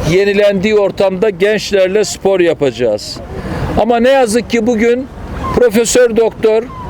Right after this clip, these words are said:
Esenyurt'un her iki insanın bir oyunu almış olan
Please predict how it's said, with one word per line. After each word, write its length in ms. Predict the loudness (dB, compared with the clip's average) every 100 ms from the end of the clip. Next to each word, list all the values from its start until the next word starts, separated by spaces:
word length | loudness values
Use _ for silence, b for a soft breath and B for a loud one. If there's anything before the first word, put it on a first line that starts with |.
| -8 -2
Esenyurt'un 960 | 0 2 2 2 2 0 0 0 0 -2 -6 -8 -6 -2
her 180 | 2 2
iki 260 | 2 0 0
insanın 640 | 0 0 0 2 0 0
bir 120 | 2
oyunu 300 | 4 4 4
almış 340 | 2 0 -2 0
olan 320 | 2 2